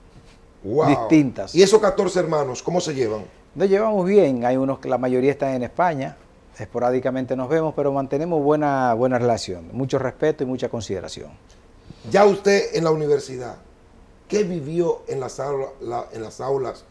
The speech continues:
Speaker 1: universitarias que marcó a ese campesino para siempre?
Speaker 2: No, mira, yo tuve la suerte de que muchos profesores me querían, me ayudaban. Y entonces, lo que sí recuerdo son, eh, buenas acciones de parte de profesores que me dieron buenos tratos,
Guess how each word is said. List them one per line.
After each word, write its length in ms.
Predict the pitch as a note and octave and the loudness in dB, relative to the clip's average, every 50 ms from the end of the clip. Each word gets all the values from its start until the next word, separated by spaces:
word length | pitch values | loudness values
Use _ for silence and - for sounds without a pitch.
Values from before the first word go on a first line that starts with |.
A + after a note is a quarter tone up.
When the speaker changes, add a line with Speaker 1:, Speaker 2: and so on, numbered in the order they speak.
| - - - - - - - | -20 -20 -20 -20 -20 -14 -12
Speaker 1:
universitarias 960 | C#3 C3+ C3+ C3 C3 A#2+ - - G#2+ - C3+ C3 C3+ C3 C3 C3 B2 B2 - - | -8 -6 -4 -4 -4 -6 -6 -10 -10 -6 -4 -4 -4 -4 -4 -6 -8 -10 -10 -8
que 120 | - C#3 C3 | -6 -4 -4
marcó 720 | B2 A#2+ A#2 A2 G#2+ A2+ - - - - D#3+ E3 D3+ - - - - - - - - - - - - - | -4 -6 -8 -10 -10 -12 -14 -14 -6 -2 2 2 2 2 0 -6 -20 -20 -20 -20 -20 -20 -20 -20 -16 -10
a 140 | - A#2+ A#2+ | -6 -4 -4
ese 180 | A#2+ - B2+ A2+ | -4 -6 -8 -10
campesino 540 | B2+ A#2 A2+ - A2 - G#2+ A#2 A2+ G#2+ | -10 -10 -10 -10 -12 -12 -10 -10 -10 -10
para 180 | G2 A#2 F#2 F2+ | -10 -10 -10 -10
siempre? 400 | - - F#2+ F2 F2 - - - - - - | -12 -14 -16 -16 -18 -18 -20 -20 -20 -16 -12
Speaker 2:
No, 160 | - G3+ - - - - - | -10 -10 -10 -12 -14 -12 -6
mira, 360 | F3 A3 A#3+ A3 F3 C#3 A#2+ | -4 -2 0 0 0 0 -2
yo 180 | C3 C3+ D3+ C#3+ | -2 -4 -2 0
tuve 180 | F#3 F#3 G3 | 0 0 2
la 100 | G3 F#3 | 2 0
suerte 320 | - - F3+ F3+ E3+ F3+ E3 | 0 2 0 0 2 2 0
de 80 | D#3 C#3+ | 0 0
que 100 | - C3 | 0 -2
muchos 280 | B2+ D3 E3 - F3+ D3+ | -4 -4 -4 -4 -4 -2
profesores 420 | D3 C#3 B2+ A#2 - C#3 C#3+ C3+ | -2 -2 -2 0 0 0 0 0
me 120 | C3 B2+ A2+ | -2 -4 -4
querían, 420 | - G#2 G#2+ A2+ A2+ A2+ A2+ A2 | -4 -2 -2 -2 0 -2 -2 -2
me 80 | A2 A2 | -4 -6
ayudaban. 720 | G#2+ G#2 G#2 G#2 G#2+ A2 A#2 A#2+ A#2 A2 G#2+ G#2+ G#2 G#2 - - - - - - - - - - | -6 -4 -4 -2 0 2 2 2 2 0 -2 -6 -8 -14 -20 -20 -20 -20 -20 -20 -20 -18 -8 -4
Y 60 | D#3 | -4
entonces, 500 | D#3+ E3 - G#3+ G#3 - G#3+ F#3+ - - - - - - | -2 0 0 0 0 0 -2 -6 -6 -8 -20 -20 -12 -4
lo 380 | D3+ C#3+ C#3+ C#3+ D#3 D#3 D3 | -2 2 4 4 4 4 2
que 400 | - D#3 D3+ D3 D3 D3 D3 C#3+ - | 2 2 4 6 6 6 4 2 -2
sí 240 | - - - A3+ A3 | -6 0 2 2 2
recuerdo 460 | G3+ G3 F#3+ - E3 D#3+ D#3 D3+ D3 | 2 0 0 2 2 4 4 4 2
son, 440 | - - D3 C#3+ C#3+ D3 D3 D3 - - | 0 0 0 2 2 0 -4 -6 -6 -4
eh, 300 | D3 A#2+ A#2 A#2 A2+ A2 G#2 | -2 0 0 0 0 -2 0
buenas 300 | A2 C3+ D#3+ D#3+ D3 C3+ | 2 2 2 2 2 -4
acciones 540 | B2 - - - D3 C#3+ C3 A2+ G#2 F#2+ | -6 -8 -4 0 2 2 2 0 -4 -4
de 100 | - A2 | -6 -6
parte 300 | - - A2 G#2 G2 G#2+ | -2 -2 -4 -2 -2 -6
de 40 | G#2 | -6
profesores 480 | G2 G2+ G2+ G2+ F#2+ - C3 C#3 D3+ D3 | -6 -6 -6 -6 -4 -2 -2 0 0 0
que 100 | - C#3 | -2 -4
me 160 | B2+ A#2 G#2+ | -4 -2 -2
dieron 280 | A2 A#2 B2 C3 B2 A2 | -2 0 0 -2 -2 -2
buenos 240 | A2+ A2+ A#2+ - | -4 -6 -6 -6
tratos, 460 | - D3 D#3 D3+ C#3+ - - - - | -4 -2 0 0 -2 -4 -10 -14 -14